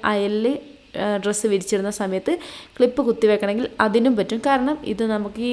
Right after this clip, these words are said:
ഒരു ക്ലിപ്പിൽ കൊടു-, ഈ ഒരു ക്ലിപ്പ് നമുക്ക് അഴിച്ചെടുക്കാൻ പറ്റുന്ന ക്ലിപ്പാണ് ട്ടോ. അതുകൊണ്ട് അങ്ങനത്തെ ഇഷ്യൂവും വരുന്നില്ല.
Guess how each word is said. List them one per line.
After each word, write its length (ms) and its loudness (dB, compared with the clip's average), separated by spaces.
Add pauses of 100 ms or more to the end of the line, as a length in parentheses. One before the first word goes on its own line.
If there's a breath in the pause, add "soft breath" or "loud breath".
ഒരു 160 -2
ക്ലിപ്പിൽ 480 0 (180)
കൊടു-, 200 0 (380)
ഈ 20 2 (100)
ഒരു 160 4
ക്ലിപ്പ് 400 2 (840)
നമുക്ക് 260 2
അഴിച്ചെടുക്കാൻ 580 2
പറ്റുന്ന 340 -2
ക്ലിപ്പാണ് 480 -2
ട്ടോ. 80 0 (400 loud breath)
അതുകൊണ്ട് 260 6
അങ്ങനത്തെ 340 2
ഇഷ്യൂവും 340 -2
വരുന്നില്ല. 440 0